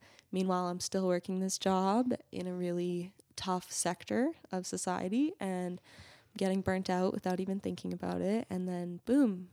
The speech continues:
my brother, he was living in Newfoundland at this time. He's about eleven years older than me. I found out he was addicted to crack,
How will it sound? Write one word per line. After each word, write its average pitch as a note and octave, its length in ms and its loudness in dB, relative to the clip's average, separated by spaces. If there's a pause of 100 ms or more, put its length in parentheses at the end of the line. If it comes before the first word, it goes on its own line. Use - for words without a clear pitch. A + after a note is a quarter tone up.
my F#3+ 160 0
brother, G#3+ 580 2 (920)
he G3 180 -2
was G3 160 0
living F#3+ 220 -2
in F3+ 80 -4
Newfoundland F#3+ 460 -4
at - 80 -10
this - 180 -8
time. F#3 300 -6 (640)
He's F#3 180 -6
about F3+ 380 -2
eleven F3+ 280 -2
years F3+ 200 -4
older F3+ 180 -6
than A#3 140 0
me. C#4 180 0 (840)
I G3 40 -6
found F#3+ 280 -2
out F3+ 160 0
he F#3+ 240 -4
was F3+ 180 -4
addicted F3+ 460 -6
to - 80 -12
crack, - 460 -12